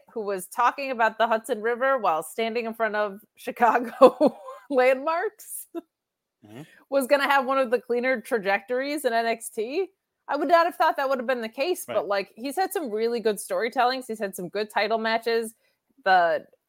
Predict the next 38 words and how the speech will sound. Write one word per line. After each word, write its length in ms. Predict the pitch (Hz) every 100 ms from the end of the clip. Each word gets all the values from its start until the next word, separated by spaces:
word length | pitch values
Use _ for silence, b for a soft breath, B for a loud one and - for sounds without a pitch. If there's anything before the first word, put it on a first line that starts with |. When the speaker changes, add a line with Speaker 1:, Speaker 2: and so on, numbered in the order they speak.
| -
Speaker 1:
feud 300 | 233 254 220
with 220 | 202 175 - -
Santos 380 | - 202 175 156
Escobar 580 | 190 226 269 240 247 233
was 200 | 214 -
so 360 | - 214 247
good. 400 | 233 269 262 254 262
Like, 200 | 185 180
they 80 | 185
Speaker 2:
Mm-hmm. 180 | 190 214
Speaker 1:
actually 300 | 202 175 165 -
really 300 | 196 240 226
took 200 | - -
care 280 | - 208 226
of 80 | 220
that. 340 | 220 220 220 _ _ _ _ -
This 200 | 240 -
storyline, 840 | 233 226 214 208 208 208 202 190 _ _ -
uh, 460 | 185 180 180 170 135 _ _ 226
got 200 | 220 294
a 60 | 269
little 360 | 277 294 220
too 580 | - - 311 311 302 285
twisty-turny 840 | - 330 320 302 269 320 311 311
at, 180 | 294 254
at 220 | 220 233 -
some 240 | 233 240
points, 340 | 254 277 294 -
but 120 | 190
he 80 | 196
did 160 | 196
a 40 | 202
great 280 | 202 208
job 260 | 196 190 196
with 160 | 240 254
it, 140 | 240
and 160 | 202 196
it, 160 | 165